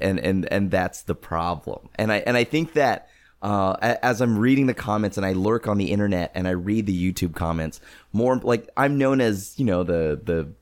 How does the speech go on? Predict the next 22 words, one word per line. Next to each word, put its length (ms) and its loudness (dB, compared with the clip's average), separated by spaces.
I 100 0
wouldn't 260 2
say, 420 2
I, 220 4
I 80 4
think, 260 -2
I 140 4
think 240 -2
some 240 0
people, 200 0
I've 120 2
read 160 4
some 120 -2
comments, 420 2
they're 100 0
like, 160 0
"Crim's 260 -2
not 160 2
a 40 0
fun 280 0
first 340 0
guy." 380 2